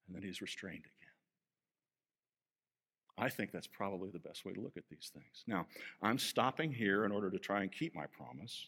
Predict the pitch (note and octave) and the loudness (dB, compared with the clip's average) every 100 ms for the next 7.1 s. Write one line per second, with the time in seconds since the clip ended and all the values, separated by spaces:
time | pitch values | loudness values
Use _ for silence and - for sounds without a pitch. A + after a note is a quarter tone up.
0 | - - D#2+ E2 F#2+ C#2+ D2 - - - | -14 -6 -4 -2 -4 -4 -4 -4 -8 -20
1 | - - - _ _ _ - _ - G#2 | -20 -20 -20 _ _ _ -20 _ -6 -2
2 | G2 C3 B2+ E3+ - A2 G#2+ - B2 G#2 | 4 8 10 10 10 8 8 8 4 6
3 | G2+ G2+ B2+ - F2+ E2 F2+ B2+ - - | 8 8 6 2 2 2 0 0 -2 -4
4 | - _ _ D#3 G2+ G2+ G2+ - G#2 F2+ | -10 _ _ -6 -4 -2 -4 -4 -2 0
5 | F2+ E2 - - - _ _ _ _ F#2+ | 0 0 -2 -16 -20 _ _ _ _ -4
6 | F#2 F2+ - F2+ - - D#2 D2 C#2 - | 0 0 -2 -4 -4 -4 -4 -6 -8 -10